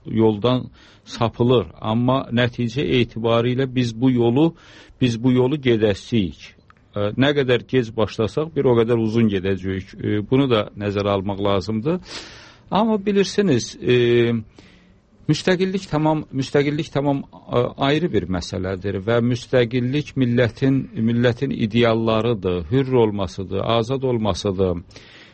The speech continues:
E, asılılıq, bu bilirsən, e, siz nəsil sadəcə olaraq Sovet dövrün az yaşamısınız. O Sovet ideologiyasının, Sovet sisteminin mahiyyətin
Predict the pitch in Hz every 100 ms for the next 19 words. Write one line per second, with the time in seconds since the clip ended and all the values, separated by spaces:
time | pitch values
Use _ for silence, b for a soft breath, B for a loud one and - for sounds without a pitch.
0 | B 113 110 110 113 160 127 - 139 147
1 | 147 185 175 - - 151 143 147 151 -
2 | 160 139 113 - 117 120 - - - 175
3 | 156 - - 117 135 131 - 180 98 -
4 | 127 123 120 139 127 123 - - 120 123
5 | 120 110 107 123 120 - - _ _ -
6 | - - 135 123 101 120 101 107 - -
7 | - - - B B B B B B 156
8 | 160 - - - - 131 135 139 175 175
9 | - - - 131 113 127 123 127 143 120
10 | 107 98 - 101 98 - 123 123 151 -
11 | - 117 - 123 117 123 165 202 127 113
12 | 107 95 107 92 - 110 95